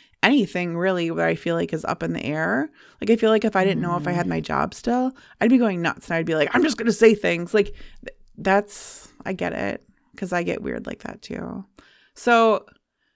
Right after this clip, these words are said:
Speaker 1: anyway, eventually he's like, "Okay, I'm gonna let you leave here." But, like, right before Bob is about to leave, Dennis just very nonchalantly tells Bob that his wife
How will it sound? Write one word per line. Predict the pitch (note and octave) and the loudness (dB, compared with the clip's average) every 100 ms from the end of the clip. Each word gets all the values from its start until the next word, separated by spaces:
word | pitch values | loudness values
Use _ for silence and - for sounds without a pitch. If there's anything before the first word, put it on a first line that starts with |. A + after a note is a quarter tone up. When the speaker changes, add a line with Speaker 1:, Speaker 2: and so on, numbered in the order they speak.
| - | -2
Speaker 1:
anyway, | A#3+ A3+ G#3 | 2 6 4
eventually | - G3+ A3+ A#3+ C4 B3 G#3 G3+ F#3+ G3 _ _ _ _ _ _ _ | 4 2 4 2 2 2 4 4 2 0 _ _ _ _ _ _ _
he's | G3 - G#3+ | -10 -2 2
like, | G3+ F3+ | 2 0
"Okay, | - F#3 E3 | -2 -2 0
I'm | - F3 | 0 0
gonna | F3+ | 0
let | F3+ F3 F#3 | -2 -4 -4
you | |
leave | G3 F#3+ F#3 | -2 -2 -2
here." | F3 D#3+ D3+ - | -2 0 -2 -4
But, | F3+ F3+ | -6 -4
like, | - E3+ E3 | -4 -6 -8
right | D#3+ F3+ G3+ A3 | -2 0 0 -2
before | A3+ G3+ F#3 F3+ F3 F3 - _ _ _ _ - | -2 0 2 2 2 0 -6 _ _ _ _ 0
Bob | F3 F3+ | 2 2
is | F#3 | 0
about | F3+ - | 0 0
to | F#3+ | -4
leave, | F3 A#3+ F#3+ F3+ F#3 - _ _ _ G3+ | 0 2 4 4 2 -4 _ _ _ -4
Dennis | G#3+ A#3 C4 | 0 2 0
just | C4+ B3 | -2 -2
very | G#3 G3 F#3+ | 0 2 2
nonchalantly | F#3 E3 F#3 A3 C4 G3+ G2+ F#3 F#3 E3+ F3 - _ _ _ _ _ _ _ | 0 2 2 0 -2 -2 -2 -4 -4 -2 -4 -8 _ _ _ _ _ _ _
tells | - G#3+ G3 G3+ G3+ | -2 2 4 2 0
Bob | - G3+ F#3+ D#3+ D#3 - - - | -4 2 4 6 4 0 -6 -8
that | F#3+ - | -2 -2
his | F3+ A3 G#3 G3+ | -2 -2 -2 0
wife | A#3 A#3 E3 F#3+ - _ | 2 2 0 -2 -8 _